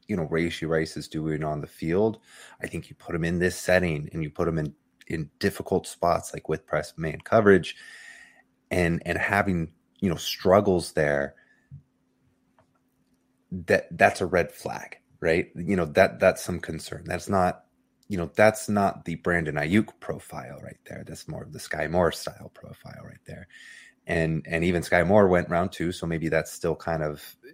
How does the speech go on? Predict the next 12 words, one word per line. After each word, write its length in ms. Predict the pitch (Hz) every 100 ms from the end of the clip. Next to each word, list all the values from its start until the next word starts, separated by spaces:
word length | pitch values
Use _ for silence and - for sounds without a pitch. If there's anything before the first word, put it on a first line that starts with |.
| _
you 180 | - 90
know, 100 | 78
the 100 | 76
floor 420 | - - 82 82
for 180 | 80 -
Rashee 360 | 76 76 - 78
Rice. 340 | 117 123 -
But, 300 | - 87 82 - - _ _ _ _ _ _ _ _ -
uh, 80 | - - -
you 160 | 117 101
know, 160 | 90
I, 160 | 85